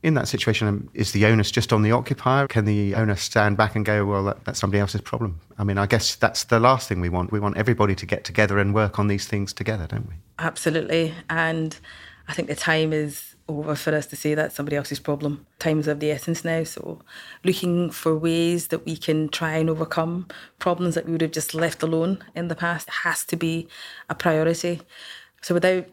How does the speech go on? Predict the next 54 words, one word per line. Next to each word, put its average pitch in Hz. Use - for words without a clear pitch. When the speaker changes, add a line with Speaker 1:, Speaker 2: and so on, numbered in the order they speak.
Speaker 2:
being 160
able 160
to 160
give 165
any 160
advice, 156
just -
commenting 165
on 165
what 170
seems 165
quite 156
a 151
difficult -
situation, 170
I -
think -
the 175
theme 185
that 175
we've 160
been 160
talking 160
about 175
that's -
been 170
coming 165
up -
around 165
about 160
collaboration 160
is 175
really 180
important, 190
and 170
trust. -
It's 170
interesting 185
to 170
think 175
about, 170
for -
some 190
in 180
those 175
type 175
of 160
situations 170
and 165
those 165
type 170
of 160
lease 165
arrangements, 185